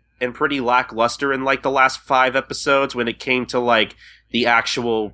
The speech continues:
Frieza versus Goku fight. Um, but other than that, I, I thought it was okay. Um, they don't really start getting into new, new material until about episode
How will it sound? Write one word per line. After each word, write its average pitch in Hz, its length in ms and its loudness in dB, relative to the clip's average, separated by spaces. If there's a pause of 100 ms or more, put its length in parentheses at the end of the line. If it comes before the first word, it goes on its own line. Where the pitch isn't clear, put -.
(100)
Frieza 113 320 -4
versus 107 340 -2
Goku 110 600 0
fight. 113 500 0 (760)
Um, 104 480 0 (320)
but 127 220 0
other 135 280 0
than 123 140 -4
that, 120 200 2
I, 123 160 2
I 190 100 0
thought 196 200 0
it 170 60 -6
was 139 140 -6
okay. 120 680 -2
Um, 113 420 0 (600)
they 160 140 0
don't 240 260 0
really 143 340 0
start 135 300 0
getting 135 220 0
into 120 200 -2
new, 127 640 -2
new 170 200 0
material 160 640 -2
until 123 280 -2
about 113 240 0
episode 107 920 -2